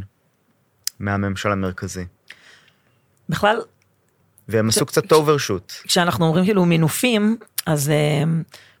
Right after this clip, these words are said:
Speaker 2: בלי לס-, בלי אולי להיכנס מדי לפרטים, אבל אני חושבת שכן, צ-, צריך פשוט להבין את האווירה הזאת של כלכלת סין, אוקיי? ושל כלכלה, אה, מממשל, שהכל, כמו שאמרת, זה איזשהו משחק מנוהל כזה.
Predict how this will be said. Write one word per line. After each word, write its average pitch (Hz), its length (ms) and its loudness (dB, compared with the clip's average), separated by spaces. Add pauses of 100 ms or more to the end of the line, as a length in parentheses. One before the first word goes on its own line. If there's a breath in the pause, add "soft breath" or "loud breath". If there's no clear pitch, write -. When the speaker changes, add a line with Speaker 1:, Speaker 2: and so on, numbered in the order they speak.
Speaker 2:
בלי 214 260 4 (300)
לס-, - 340 0
בלי 185 320 2 (120)
אולי 202 160 4
להיכנס 208 340 0
מדי 190 320 2
לפרטים, 220 400 -2
אבל 175 160 2
אני 170 80 2
חושבת 196 220 -4
שכן, 220 320 0 (280)
צ-, - 80 -8 (160)
צריך 247 180 -2
פשוט 254 260 -2
להבין 220 360 2
את 220 60 2
האווירה 175 480 4
הזאת 180 240 0
של 165 160 0
כלכלת 175 480 0
סין, 151 400 2 (500 loud breath)
אוקיי? 190 280 2
ושל 160 360 0 (120)
כלכלה, 175 680 2 (100)
אה, 165 200 0
מממשל, 165 580 0
שהכל, 180 300 -2
כמו 190 100 -4
שאמרת, 185 420 0
זה 165 140 2
איזשהו 165 260 0
משחק 175 380 0
מנוהל 185 440 2
כזה. 156 300 2